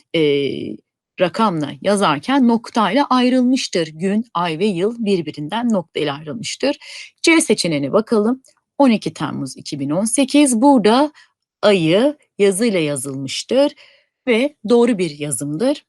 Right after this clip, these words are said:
Yani bakalım sevgili çocuklar, A seçeneğindeki on Aralık iki bin on yanlış yazılmıştır. Doğrusu bu şekildedir. On Aralık iki bin on. Yani buradaki Aralık kelimesinin ilk harfi olan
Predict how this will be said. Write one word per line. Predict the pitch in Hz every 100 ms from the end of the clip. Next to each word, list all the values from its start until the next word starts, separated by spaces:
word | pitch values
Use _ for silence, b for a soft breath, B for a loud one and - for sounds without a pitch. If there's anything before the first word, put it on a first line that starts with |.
| _
Yani | 285 269 160 147
bakalım | 226 220 160
sevgili | - 143 135 143
çocuklar, | - 139 139 - 277 294 -
A | 254 214
seçeneğindeki | - 156 156 135 135 143 - -
on | 262 254
Aralık | 175 147 143 -
iki | - 175
bin | 156
on | 170 269
yanlış | 254 226 226 247 -
yazılmıştır. | 160 135 143 147 - 330 233
Doğrusu | 262 185 151 - 294 302 b b b -
bu |
şekildedir. | 240 185 156 165 135 131 104 - - _ _ _ _ _ _
On | 180 175 165 -
Aralık | 156 139 135 254 - -
iki | 165 196
bin | 175 165
on. | 135 -
Yani | 180 160 160
buradaki | 247 180 151 233 277 B B B
Aralık | 202 196 208 - -
kelimesinin | 180 156 139 - 143 202 277 _
ilk | 254 240 -
harfi | 165 143 - - -
olan | 165 156 139